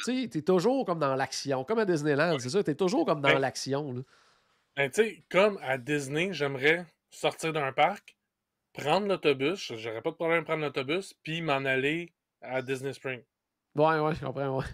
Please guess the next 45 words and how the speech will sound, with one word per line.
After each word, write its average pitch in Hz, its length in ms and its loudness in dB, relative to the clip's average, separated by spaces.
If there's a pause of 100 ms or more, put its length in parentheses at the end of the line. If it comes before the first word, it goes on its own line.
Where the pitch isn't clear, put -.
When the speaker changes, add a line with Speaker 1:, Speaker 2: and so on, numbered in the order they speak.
(280)
Speaker 3:
Mais 143 300 4 (480)
ils 165 100 -4
le 151 60 -6
font 160 280 2
pas, 214 220 2
puis 139 160 -10
je - 120 -6
comprends 156 300 0
pourquoi 185 260 -8
ils 165 60 -10
le 147 60 -10
font 131 200 -2
pas, 139 200 2
là. 185 100 -2
Pour 143 140 -8
ceux 151 100 -8
qui 147 60 -8
le 143 80 -8
savent 127 240 -4
pas, 165 160 -4
c'est - 80 -16
parce 127 180 -6
qu'il 123 220 -6
y 120 40 -6
a 117 60 -8
des 120 300 -4
gens 127 200 -2
qui - 80 -16
se - 80 -18
parquent, 120 280 -6
qui 131 220 -14
stationneraient 127 760 -4 (340)
gratuitement 135 840 -2 (200)
Speaker 1:
Ouais. 123 280 -10
Speaker 3:
à 190 80 6
Disney 147 340 -2
Springs 156 380 -2
pour 127 160 -4
aller, 127 460 0
pour 123 180 -10
aller 127 160 -2
sur 131 140 -4
les 117 80 -4
parcs. 170 400 -4 (500)
Fait 135 180 0